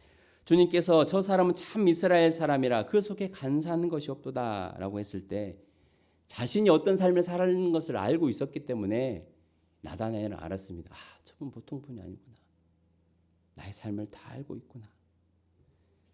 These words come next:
사십팔 절에 나온 이 나다나엘의 질문을 보면 알 수 있습니다. 우리 상반점을 딱 읽어볼까요? 나다나엘의 질문입니다.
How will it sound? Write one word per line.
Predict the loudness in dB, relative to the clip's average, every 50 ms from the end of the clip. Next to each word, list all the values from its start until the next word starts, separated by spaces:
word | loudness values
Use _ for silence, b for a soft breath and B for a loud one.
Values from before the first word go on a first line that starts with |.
| _ _ _ _
사십팔 | _ -6 -4 -4 -4 -6 -6 -4 -4 -4 0 2
절에 | 2 4 4 4
나온 | 4 4 4 4 4 4 2
이 | 4 4 4
나다나엘의 | 2 2 0 0 -2 -2 -2 0 -2 -2 -2 -4 -6
질문을 | -4 -2 0 2 4 4 4 4 4
보면 | 2 2 0 0 0 -2 -2
알 | -2 -2 -2 -2 -2
수 | -4 -6 -8
있습니다. | -10 -10 -10 -10 -8 -6 -4
우리 | -2 0 0 0 -2 -4
상반점을 | -6 -2 0 2 4 4 4 2 2 0 0 -2
딱 | -4 -8 -6 -4
읽어볼까요? | -2 0 0 0 0 -2 -4 -4 -6 -4 -6 -6 -8 B B B
나다나엘의 | -10 -8 -6 -6 -4 -4 -4 -4 -4 -4 -6
질문입니다. | -6 -4 -4 -4 -4 -4 -6 -6 -4 -2 -2 -2 -2 B